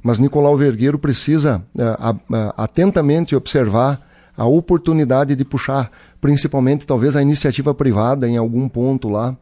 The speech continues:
pra instalação de estruturas. Eu cito aqui uma, ah, um sonho meu, ah, já tive conversando com parcerias, que talvez em algum determinado local lá, a instalação, vamos pensar assim, de um hotel,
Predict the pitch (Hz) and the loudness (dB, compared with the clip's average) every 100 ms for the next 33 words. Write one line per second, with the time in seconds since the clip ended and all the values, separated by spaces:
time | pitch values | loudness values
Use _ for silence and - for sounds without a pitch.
0 | _ _ _ _ _ _ _ 123 131 - | _ _ _ _ _ _ _ 0 0 0
1 | 135 127 139 143 143 - 131 135 160 139 | -2 0 0 0 0 -4 -6 -2 0 0
2 | 104 - - _ _ _ _ - 113 110 | -2 -10 -20 _ _ _ _ -4 -2 0
3 | 151 147 131 - 156 160 139 104 92 107 | 0 -2 -4 -2 0 2 0 -2 -6 -14
4 | _ _ _ - 98 92 85 82 - 110 | _ _ _ -14 -10 -10 -10 -12 -8 -6
5 | 107 131 151 180 117 131 180 175 - 107 | -4 0 2 2 2 2 0 -6 -8 -8
6 | 95 92 - 98 117 - 139 151 147 127 | -6 -10 -10 -6 -6 -4 -4 -2 0 0
7 | 117 135 139 131 127 120 123 117 170 160 | 2 0 0 -2 -2 0 0 2 2 0
8 | - - - _ _ _ _ - 131 127 | -6 -18 -20 _ _ _ _ -2 0 2
9 | 156 165 151 143 170 170 156 147 131 139 | 2 2 2 2 0 0 0 2 2 0
10 | 135 127 131 127 123 120 135 - 127 120 | 0 0 0 -2 0 0 -2 -2 -4 -2
11 | 139 139 - - 87 117 127 127 - 120 | -2 -2 -4 -10 -6 -4 -2 -2 -2 -2
12 | 135 139 135 143 131 - 135 160 | 0 0 2 2 0 2 0 0